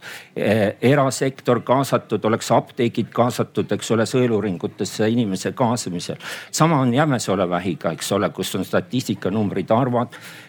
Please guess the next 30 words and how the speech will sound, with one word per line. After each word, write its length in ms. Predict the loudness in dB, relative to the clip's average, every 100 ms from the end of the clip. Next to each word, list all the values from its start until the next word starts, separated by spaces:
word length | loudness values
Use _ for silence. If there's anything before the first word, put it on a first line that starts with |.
| -14
Nagu 300 | 0 0 2
me 140 | 2 2
teame, 400 | 4 4 4 -2
me 80 | 0
tegelikult 460 | 2 2 0 -4 0
geenitestide 800 | 2 2 2 0 -2 -4 2 2
alusel 320 | 2 -2 -4
saame 320 | 0 0 0 -2
juba 240 | -2 0
täna 300 | 2 2 2 -2
nagu 300 | -2 -2 -2
neid 160 | 0 0
individuaalseid 800 | 0 0 -2 0 0 0 -4 -2
riski 380 | -2 -2 -4 -2
hinnata, 480 | 0 -2 -2 -2 -2 -2
anda 240 | -2 0 0
täpsemad 480 | 0 0 0 -4 -4
soovitused. 800 | 0 2 2 -2 -4 0 0 0 -20 -20 -20 -2
Eh, 180 | 2 2
praegune 460 | 2 2 2 0 2
sõeluuring 560 | 4 4 2 0 0 2
on 140 | 0
kuuskümmend 640 | 2 0 2 2 4 2
kuni 220 | 0 0 0
kuuskümmend 560 | 0 -2 0 0 2
üheksa, 600 | 2 2 2 -2 0 0 0 -10 -2
osaleb 480 | 2 4 4 2 0
alla 160 | 0 0
poole 300 | 0 2 2
me-, 320 | 2 2 0